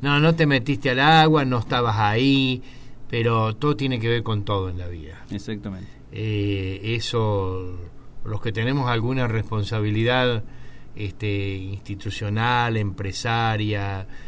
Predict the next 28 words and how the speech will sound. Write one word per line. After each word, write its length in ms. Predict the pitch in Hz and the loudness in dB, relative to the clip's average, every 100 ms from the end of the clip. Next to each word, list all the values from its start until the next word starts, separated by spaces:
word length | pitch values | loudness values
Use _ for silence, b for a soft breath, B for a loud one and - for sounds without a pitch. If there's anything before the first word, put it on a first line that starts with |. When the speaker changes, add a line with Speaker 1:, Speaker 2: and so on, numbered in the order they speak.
| B - | B -10
Speaker 1:
eh, 80 | 101 | -10
de, 240 | 95 98 95 | -8 -8 -8
de 140 | 95 | -8
gestión, 720 | - 92 - 120 120 117 110 | -6 -10 -4 0 2 2 2
de 80 | 101 | 0
gobierno, 640 | 98 101 107 117 113 104 101 | 0 0 0 0 0 -2 -4
lo 120 | 98 | -4
que 120 | 101 | -4
sea, 340 | - 120 120 - B B B | -2 0 -2 -4 B B B
sabemos 420 | - 120 123 117 | -2 0 2 2
muy 160 | 113 117 | 4 4
bien 120 | 117 | 2
que 80 | 110 | 2
todo 240 | 117 113 | 0 0
tiene 240 | 107 101 | 0 -2
que 100 | 101 | 0
ver 200 | 98 98 | 0 0
con 240 | 92 92 82 | -4 -6 -6
todo, 400 | 80 78 80 85 | -8 -8 -8 -8
¿no? 160 | 110 - B B B B B B - | -10 -10 B B B B B B -4
Eh, 760 | 107 104 101 98 95 90 92 - | -2 0 0 0 -2 -4 -8 -8
así 240 | 104 - | -6 -4
que 120 | 110 110 | -2 0
muchas 280 | 113 113 | 0 2
gracias 380 | 110 131 123 135 | 2 2 0 0
y, 420 | 113 101 98 92 - B B B B - | 2 2 0 -4 -8 B B B B -6
y 180 | 110 104 | -4 0
transmitiles, 1500 | 110 98 110 104 135 135 127 113 104 98 95 92 - - | 0 2 0 0 2 2 4 4 2 0 -4 -6 -6 -6